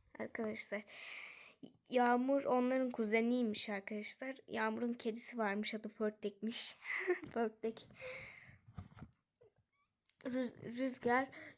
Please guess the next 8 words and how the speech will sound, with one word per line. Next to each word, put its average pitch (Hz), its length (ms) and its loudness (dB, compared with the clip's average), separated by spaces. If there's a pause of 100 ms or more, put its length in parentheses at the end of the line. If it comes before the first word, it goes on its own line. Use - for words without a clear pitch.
kedisinin 269 540 -2
a-, 269 180 -6 (440)
Yağmur 254 400 2
kedisinin 247 600 0
adın-, 226 400 -4 (240)
adını 226 1160 -8
prenses 233 600 0
veya, 233 320 0